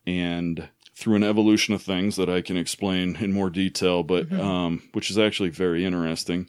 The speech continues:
Speaker 1: I wound up in a spot in that law firm that just was not working for me.
Speaker 2: Mm-hmm.
Speaker 1: Okay. One of the things about being a lawyer is it all depends on the type of people you're working with, and
Speaker 2: Mm-hmm.
Speaker 1: especially if, when you're an associate in a law firm,
Speaker 2: Yeah.
Speaker 1: you gotta have good partners that
Speaker 2: Yeah.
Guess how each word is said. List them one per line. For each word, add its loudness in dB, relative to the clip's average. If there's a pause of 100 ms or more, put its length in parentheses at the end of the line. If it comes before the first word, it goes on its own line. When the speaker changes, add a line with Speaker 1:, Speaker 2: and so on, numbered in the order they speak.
(140)
Speaker 1:
I 4
wound 6
up 6
in 2
a 0
spot 4
in 0
that -2
law 0
firm -4
that -2
just -2
was -6
not -2
working -8 (100)
for -12
me. -10 (140)
Speaker 2:
Mm-hmm. -8
Speaker 1:
Okay. -8 (360)
One -6
of -2
the -2
things -4
about -6 (100)
being -6
a -6
lawyer -4
is -8 (140)
it 8
all 12
depends 4
on 0
the 0
type -2
of -12 (180)
people -4
you're -4
working -2
with, 0
and -4
Speaker 2:
Mm-hmm. -4
Speaker 1:
especially 0
if, -4
when -2
you're -2
an -2
associate -2
in -4
a -6
law -4
firm, -4
Speaker 2:
Yeah. -2 (260)
Speaker 1:
you -2
gotta 4
have -6
good -6
partners -6
that -6
Speaker 2:
Yeah. -4